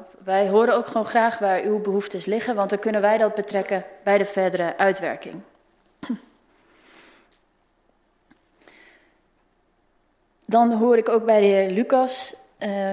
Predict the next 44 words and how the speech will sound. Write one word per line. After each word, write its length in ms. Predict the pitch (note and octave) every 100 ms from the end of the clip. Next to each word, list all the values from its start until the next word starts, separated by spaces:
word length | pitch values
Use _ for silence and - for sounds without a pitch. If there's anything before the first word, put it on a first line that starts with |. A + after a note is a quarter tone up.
| F#3+
nou, 240 | G#3 F#3 F3+
een 80 |
heel 240 | F3+ G#3+ G#3+
aantal 300 | G3 G3 F#3+
zaken 360 | - F#3 F#3
waar 140 | F#3+ F#3+
ik 100 | F#3+
ook 160 | G3
al 100 | G3
een 80 | F3+
beetje 260 | F3+ A3 G#3
op 80 | G#3
in 160 | B3+
ben 140 | A3 G#3+
gegaan, 300 | - G3+ G3+
maar 120 | -
ook 240 | G#3+ G#3+
van, 340 | G#3+ G3 F#3+ G3 - _
u 120 | G3+
wilt 160 | G3 G#3
het 120 | G3+
graag 300 | - F#3 F3+
hebben 280 | F#3 F#3 -
over 160 | F3
de 80 | -
uitvoering. 720 | - A#3 A#3 A3+ G#3 G#3+ A3+ G#3+ - - - - -
Ehm, 320 | F#3+ F#3 F#3
nou, 180 | G#3 F#3+
met 160 | F#3+
een 80 | G#3
aantal, 560 | G#3 G#3+ G#3 F3+ E3+ F3 -
eh, 120 | F#3
raadsleden 580 | F#3+ A3 A3 G#3+ G3 F#3
sprak 300 | - A3+ G#3+
ik 140 | G3+
ook 260 | G3+ G3 G3+
in 240 | A3 A3
de 80 | F3
wandelgangen, 480 | F3+ A#3+ A#3+ G#3+ G3+
zoals 220 | G3 F#3
ze 100 | G3
mooi 220 | F#3+ F#3
heten. 440 | F#3 F#3 F3 D#3+ E3+ - - - -
En, 320 | F3+ F#3